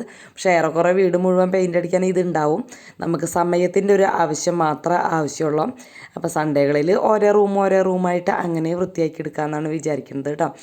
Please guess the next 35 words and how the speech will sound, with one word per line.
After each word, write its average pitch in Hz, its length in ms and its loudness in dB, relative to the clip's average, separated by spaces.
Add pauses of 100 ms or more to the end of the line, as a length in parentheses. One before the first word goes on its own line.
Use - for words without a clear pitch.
(500)
അപ്പോൾ 175 200 0
അങ്ങനെ 180 300 0
ഇത്, 220 200 0 (180)
ഇതെന്ന് 226 340 4
പറയുന്നത് 214 340 2
നമുക്ക് 214 320 2 (360)
എമൻഷ്യലോ 185 680 -2
അങ്ങനെ 180 280 -2
എന്തോ 180 220 0
ആണ് 143 180 0
കേട്ടോ. 151 240 -2 (600)
അപ്പോൾ 180 180 0
അത് 175 160 2
വെള്ളം 175 280 2
ഒഴിച്ചിങ്ങോട്ട് 165 680 0
അടിച്ചാൽ 160 360 -4
മതി, 151 160 -2
വേറെ 156 220 2
ഒന്നും 156 240 -2
ചെയ്യണ്ട. 156 380 0
നമ്മൾ 170 280 -2 (520)
ഓഫ് 185 240 2
വൈറ്റ് 180 300 0
ആണെങ്കിൽ 190 280 0
അങ്ങനെ, 180 400 0
അല്ലെങ്കിൽ 170 340 0
നല്ല 170 180 0
കളർ 170 320 0
വേണമെങ്കിൽ 170 340 0
അങ്ങനെ. 156 300 -4 (380)
അപ്പോൾ 180 240 2
നമ്മുടെ 196 280 2
വീട് 226 240 2
നല്ല 214 240 2
കളറുള്ള 202 540 4